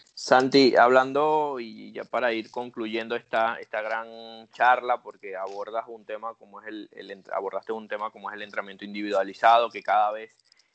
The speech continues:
eh, el profesional, eh, trata de buscar a, a personas o a, o a un cuerpo de trabajo que también, eh, lo trabaja a él individualmente para que esta vida, eh, deportiva se, se pueda alargar, ¿no?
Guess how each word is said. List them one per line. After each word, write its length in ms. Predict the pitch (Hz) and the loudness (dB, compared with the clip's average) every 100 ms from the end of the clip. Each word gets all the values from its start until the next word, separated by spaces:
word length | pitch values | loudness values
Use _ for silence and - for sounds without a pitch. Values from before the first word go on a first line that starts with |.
| _ | _
eh, 520 | 107 101 98 101 98 | -10 -8 -8 -10 -8
el 160 | 107 104 | -8 -8
profesional, 880 | 113 110 113 - 104 110 131 123 107 | -8 -8 -8 -10 -8 -2 0 -2 -6
eh, 520 | 95 98 92 90 104 - | -12 -14 -14 -14 -16 -8
trata 420 | 120 117 117 120 | 0 2 2 0
de 80 | 120 | -2
buscar 420 | 117 - 120 117 | -4 -8 -2 -2
a, 100 | 113 | -2
a 280 | 95 - 92 | -6 -8 -12
personas 600 | _ 98 - 110 123 117 113 | _ -14 -10 -6 -6 -6 -8
o 140 | 101 | -8
a, 80 | - | -8
o 160 | 107 104 | -6 -8
a 60 | |
un 180 | 110 113 | -8 -12
cuerpo 480 | _ 123 117 - 120 | _ -4 -4 -4 -8
de 60 | |
trabajo 500 | 110 104 107 120 123 | -6 -4 0 0 -2
que 140 | 113 113 | -10 -12
también, 440 | 104 104 107 117 _ - - _ | -12 -12 -14 -16 _ -20 -20 _
eh, 240 | 127 117 | -4 -2
lo 220 | 110 107 104 | 0 -2 -2
trabaja 540 | 101 107 110 120 120 - | 0 0 0 -2 -4 -6
a 200 | - 107 | -6 -4
él 160 | 120 123 | -2 -4
individualmente 1000 | 123 117 110 101 110 110 120 123 127 120 | -8 -10 -10 -4 -4 -4 -8 -8 -8 -8
para 280 | 107 104 95 | -4 -6 -6
que 100 | 107 | -12
esta 240 | - 117 | -10 -6
vida, 540 | 113 117 117 120 123 _ _ _ | -6 -6 -6 -8 -8 _ _ _
eh, 260 | - 113 104 | -12 -8 -6
deportiva 640 | 107 107 107 98 - 113 117 | -6 -6 -4 -4 -4 -4 -2
se, 240 | 117 113 | -4 -6
se 180 | - 101 | -8 -8
pueda 220 | 104 101 | 2 4
alargar, 520 | 113 104 101 104 - | 4 2 2 0 0
¿no? 220 | 107 127 | -6 -6